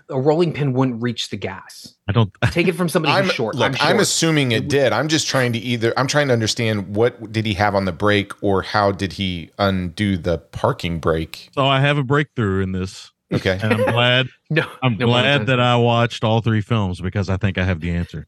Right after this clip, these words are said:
Speaker 3: Oh, shit. Yeah.
Speaker 1: <gasps>
Speaker 3: Uh,
Speaker 1: He can stretch his, um, limbs.
Speaker 2: So part three, there's a scene where he's looking through a peephole in a bathroom, a la Porky's.
Speaker 3: Oh.
Speaker 1: Or Psycho.
Speaker 2: And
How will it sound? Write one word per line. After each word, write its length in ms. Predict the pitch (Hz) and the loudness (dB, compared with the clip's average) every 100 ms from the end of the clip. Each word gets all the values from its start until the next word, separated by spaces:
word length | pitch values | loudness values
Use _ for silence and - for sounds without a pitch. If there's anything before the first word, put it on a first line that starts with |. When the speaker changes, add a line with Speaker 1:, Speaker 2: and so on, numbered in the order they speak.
| - | -2
Speaker 3:
Oh, 160 | 151 | -2
shit. 340 | - - 120 - | 0 -4 -4 -2
Yeah. 180 | 123 127 | 0 0
Speaker 1:
<gasps> 240 | 117 117 | -2 -2
Speaker 3:
Uh, 60 | 113 | -2
Speaker 1:
He 100 | 160 | 0
can 140 | 151 156 | 0 0
stretch 340 | - 170 - | 0 0 -2
his, 200 | 147 135 | -6 -2
um, 240 | 147 127 123 | 0 0 0
limbs. 420 | 147 110 92 - | -2 -4 -10 -14
Speaker 2:
So 200 | - 123 | -2 0
part 300 | 107 135 139 - | 2 2 2 2
three, 600 | 160 202 147 113 120 131 _ _ - - | 2 4 4 2 0 -4 _ _ -8 0
there's 220 | 110 104 | 0 0
a 20 | |
scene 400 | - 135 135 131 | 0 2 4 2
where 120 | 120 | 0
he's 220 | 117 110 | 0 0
looking 360 | 113 127 135 127 | 0 0 0 -2
through 180 | 131 117 | 0 -2
a 40 | |
peephole 440 | - 147 135 113 110 | 0 -2 2 2 0
in 60 | |
a 40 | 101 | 0
bathroom, 540 | 123 127 - 98 101 | 2 2 0 -2 -4
a 220 | 78 104 | -2 0
la 420 | 104 104 101 104 104 _ _ _ | 2 2 2 0 -2 _ _ _
Porky's. 500 | 143 143 98 101 - _ _ _ _ _ 101 | 0 0 -2 -8 -10 _ _ _ _ _ -8
Speaker 3:
Oh. 220 | - 95 _ - | -8 -8 _ -6
Speaker 1:
Or 140 | 131 | -4
Psycho. 360 | - 113 117 120 | 0 0 2 0
Speaker 2:
And 200 | 113 | -2